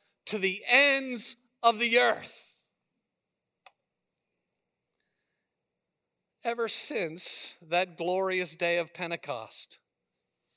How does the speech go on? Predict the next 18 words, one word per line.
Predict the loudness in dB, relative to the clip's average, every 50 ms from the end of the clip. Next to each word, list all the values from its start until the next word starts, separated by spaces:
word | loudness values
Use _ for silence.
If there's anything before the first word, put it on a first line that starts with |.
| _ _ _ _ _ _ _ _
the | -12 -10
news | -8 -6 -4 -2 -2 -2 -4 -4 -6 -6 -6 -4
of | -4 -4 -6 -6 -4
this | -2 0 0 0 -2 -4 -4 -4 -6 -6 -8 -10 -10
great | -6 -4 -4 -4 -4 -4
salvation | -4 -2 0 0 0 0 -2 -4 -6 -6 -6 -10 -10 -6
has | -6 -4 -4 -4
spread, | -4 -6 -8 -8 -8 -8 -8 -8 -10 _ _ _ _ _ _ _ _ _ _ _ _ _ _ _ _ _ _ _ _ _ _ _ _ _ _ _ _ _ _ _
not | -6 -2 0 0 0 2 2
by | 2 4 2
the | 2 -2
mere | -4 -2 -2 0 0 -2
rhetoric | -4 -4 0 2 2 2 2 0 -2 -4 -4 -4 -6
or | -8
the | -8 -8
persuasion | -10 _ -10 -10 -8 -8 -8 -8 -6 -2 -2 0 0 -2 -4 -6 -8 -8 -10 -10
of | -8 -8 -8 -8 -8
man. | -10 -8 -8 -8 -8 -12 -16 -20